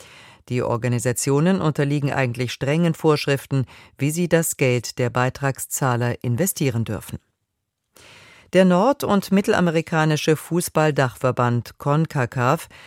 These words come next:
schließt sich dem Protest der uefa gegen die Investorenpläne der fifa für die Weltmeisterschaften an. Dies sei einstimmig entschieden worden, hieß es in einer Mitteilung.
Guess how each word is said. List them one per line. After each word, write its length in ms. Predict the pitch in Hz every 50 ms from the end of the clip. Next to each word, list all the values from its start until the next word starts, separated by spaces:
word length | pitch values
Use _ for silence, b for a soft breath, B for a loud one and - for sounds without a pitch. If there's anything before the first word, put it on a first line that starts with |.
| B B B -
schließt 440 | - - 160 160 180 202 214 - -
sich 220 | - 214 202 -
dem 160 | - 202 196
Protest 640 | 185 - - 175 165 - 170 175 214 240 - - -
der 200 | 175 175 170 -
uefa 640 | 156 143 135 - 151 190 233 - - 165 143 135
gegen 300 | 120 131 135 120 139 131
die 120 | 127 -
Investorenpläne 1000 | - 143 135 131 127 - - - 165 180 196 202 180 - - 156 147 139 135 135
der 160 | 123 131 127 -
fifa 540 | - - 185 208 202 - - 170 160 160
für 140 | - - 156
die 160 | 143 151 147
Weltmeisterschaften 960 | 147 156 170 - - 151 135 123 - - 127 123 - 120 117 - - 170 185
an. 300 | - - 170 151 135 117 B B B B B B B B B -
Dies 160 | - 127 113
sei 240 | - 127 123 117 - -
einstimmig 600 | - 131 143 151 147 - - 151 139 127 123 -
entschieden 540 | - 107 127 - - 175 175 175 151 151 131
worden, 300 | 131 131 127 127 131 131
hieß 300 | 123 120 135 143 139 -
es 140 | 143 135 -
in 140 | 139 135 135
einer 180 | 135 131 135
Mitteilung. 680 | 139 147 151 - - 147 131 127 120 120 120 120 113